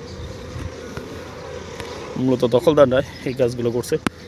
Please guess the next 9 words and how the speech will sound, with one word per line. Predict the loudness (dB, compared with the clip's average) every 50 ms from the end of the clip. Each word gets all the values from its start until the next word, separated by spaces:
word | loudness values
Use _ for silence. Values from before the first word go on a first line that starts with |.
| -16 -16 -16 -16 -16 -16 -16 -16 -16 -16 -16 -14 -8 -6 -2 -2
বিভিন্ন | 0 2 2 2 4 4 4 4 4 2 0 -6 -10 -12 -12 -12 -8 -8 -8 -8 -6 -6 -4
ইতে | 0 0 2 4
কিন্তু | 4 6 6 6
আমরা | 6 6 4 2
দেখতেছি | 2 2 0 0 0 -2 -6 -6 -4 -2
এরকম | -2 -2 0 -2 -2 -2 -4 -6 -6 -6 -8 -8 -10 -12 -12 -4 0
সাইনবোর্ড | 2 2 4 4 2 0 0 0
টানানো, | -2 -2 0 0 -2 -4 -4 -6 -12 -14 -14 -14 -14 -14 -14 -14 -14 -14 -14 -14 -14 -14 -16 -16 -16 -16 -18 -12 -12 -10 -8
এগুলো | 0 4 6 8 8